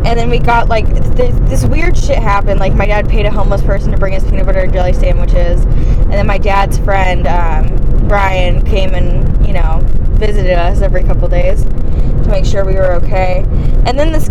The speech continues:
Christian family ended up driving us back up to Show Low, which was, like, super cool. Um, and then afterwards, like, just stuff started going really, really bad. Like, my relationship got really abusive.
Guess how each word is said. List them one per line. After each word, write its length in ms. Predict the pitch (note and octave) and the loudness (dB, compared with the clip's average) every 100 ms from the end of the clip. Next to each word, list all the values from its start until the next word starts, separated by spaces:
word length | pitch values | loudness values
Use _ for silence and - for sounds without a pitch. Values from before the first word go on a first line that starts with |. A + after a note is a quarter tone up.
| - | 0
Christian 400 | D#4 C#4 - - | 0 0 0 0
family 320 | C4 B3 G#3 | 0 0 0
ended 220 | G#3 - | 0 0
up 120 | G#3+ G3+ | 0 0
driving 440 | G3 F#3+ F#3 G#3 | 0 0 0 0
us 120 | - | 0
back 280 | E3+ F3 F#3+ | 0 0 0
up 220 | F3 F#3 - | 0 0 0
to 100 | G#3 | 0
Show 300 | G3 F3 F#3+ | 0 0 0
Low, 220 | B3 D#4 - - - - - - - | 0 0 0 0 0 0 0 0 0
which 140 | - | 0
was, 120 | - G#3 | 0 0
like, 160 | F#3 | 0
super 300 | - E3+ F#3+ - | 0 0 0 0
cool. 340 | F#3+ F#3+ A3 G#3+ - - - - - - - - - | 0 0 0 0 0 0 0 0 0 0 0 0 0
Um, 480 | G#3+ G3+ F#3 - - - - - - - - - - - - - - - - - - - - | 0 0 0 0 0 0 0 0 0 0 0 0 2 2 0 0 0 0 0 0 0 0 0
and 100 | C4+ | 0
then 100 | D#4+ | 0
afterwards, 840 | - D4 D4 D#4 A4 A4+ A#4 - | 0 0 -2 -2 -2 -2 0 0
like, 460 | - A#3 A3 - - | 0 0 -2 0 0
just 340 | - - - | 0 0 0
stuff 240 | - A#3+ - | 0 0 0
started 240 | - C#4+ | 0 0
going 220 | A3+ G#3+ G3+ | 0 -2 0
really, 300 | G3+ G3+ G3+ | 0 0 0
really 240 | G3+ G3+ | 0 -2
bad. 420 | F#3+ F3 F3+ F#3+ | -2 -2 -2 0
Like, 180 | F3+ F3 | 0 0
my 140 | F#3+ G3 | 0 0
relationship 600 | G3 G#3+ G#3+ - - - | 0 0 0 0 0 0
got 220 | G3 B3+ | 0 0
really 280 | - C#4+ - | 0 0 0
abusive. 580 | - - - C4 D#4 | 0 0 0 0 0